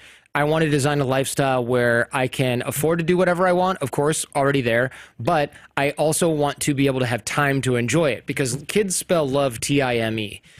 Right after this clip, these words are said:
And I know a lot of workaholic parents that made a lot of money and their kids are, like, estranged or, you know, not that close to them. And they're like, "What the hell? I became a partner at Goldman Sachs. You know, I'm leaving him two million dollars, ten million dollars. Who cares?"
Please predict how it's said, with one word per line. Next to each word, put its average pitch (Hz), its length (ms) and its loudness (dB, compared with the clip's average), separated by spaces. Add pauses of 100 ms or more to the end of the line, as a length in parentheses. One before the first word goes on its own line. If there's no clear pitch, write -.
(200)
And 143 240 0
I 151 120 0
know 180 160 2
a 165 40 2
lot 151 180 2
of 147 80 0
workaholic 135 480 0
parents 135 300 0
that 131 100 -2
made 131 160 0
a 123 40 -2
lot 113 180 -2
of 107 40 -6
money 117 360 -2
and 120 160 -4
their 113 80 2
kids 123 320 -2
are, 120 40 2
like, 107 360 -2
estranged 135 600 -2
or, 110 320 -2 (120)
you 131 100 -2
know, 120 160 0
not 120 220 0
that 117 140 -2
close 135 240 -2
to 127 60 -8
them. 120 160 -2
And 120 80 -2
they're 120 60 -2
like, 123 160 -2
"What 190 140 -2
the 175 80 -2
hell? 180 240 2
I 143 60 0
became 160 280 -2
a 160 60 -2
partner 165 360 0
at 147 240 -4
Goldman 165 400 0
Sachs. - 600 -4 (340)
You 139 120 0
know, 143 200 2
I'm 143 320 -2
leaving 170 260 0
him 165 120 0
two 202 240 -2
million 190 320 2
dollars, 135 420 0
ten 190 220 -2
million 165 240 0
dollars. 147 400 0
Who 165 100 0
cares?" 117 460 -2